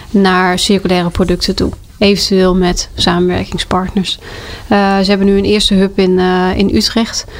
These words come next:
Eh, en zijn dat verder aan het uitbouwen, ook naar andere steden toe. Ehm, en hun verdienmodel is,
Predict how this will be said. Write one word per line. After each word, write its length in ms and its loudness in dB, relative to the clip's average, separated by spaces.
Eh, 260 0
en 100 2
zijn 160 2
dat 120 -2
verder 200 0
aan 60 0
het 120 -2
uitbouwen, 500 0
ook 120 -2
naar 120 0
andere 280 0
steden 380 0
toe. 180 0
Ehm, 640 2
en 140 2
hun 180 4
verdienmodel 640 2
is, 400 0